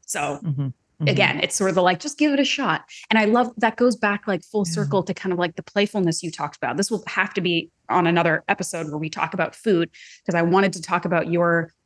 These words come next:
Speaker 1: thoughts on intuitive eating. I know you've spoken about that. And I wanna talk about eating animal protein and, and organ meats. But it, when you were talking about infusing more play into life,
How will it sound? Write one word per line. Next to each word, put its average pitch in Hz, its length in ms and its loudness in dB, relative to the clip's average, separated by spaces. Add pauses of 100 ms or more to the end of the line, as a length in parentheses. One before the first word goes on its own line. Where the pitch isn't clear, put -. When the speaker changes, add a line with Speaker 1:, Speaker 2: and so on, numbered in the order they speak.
(160)
Speaker 1:
thoughts 160 320 0
on 175 100 0
intuitive 165 380 -2
eating. 196 280 2
I 156 40 2
know 151 120 0
you've 151 160 -4
spoken 160 320 -4
about 151 240 -2
that. 151 240 0
And 160 80 2
I 156 60 2
wanna 165 200 2
talk 165 320 -4
about 160 460 0
eating 170 260 -2
animal 202 240 2
protein 160 480 -4
and, 156 220 -2
and 160 160 -2
organ 190 260 4
meats. 156 240 0
But 180 220 -2
it, 185 100 -6 (300)
when 196 100 4
you 180 80 6
were 170 80 2
talking 220 400 -2
about 165 380 2
infusing 180 580 -2
more 160 140 2
play 214 440 0
into 165 240 -6
life, 156 460 -4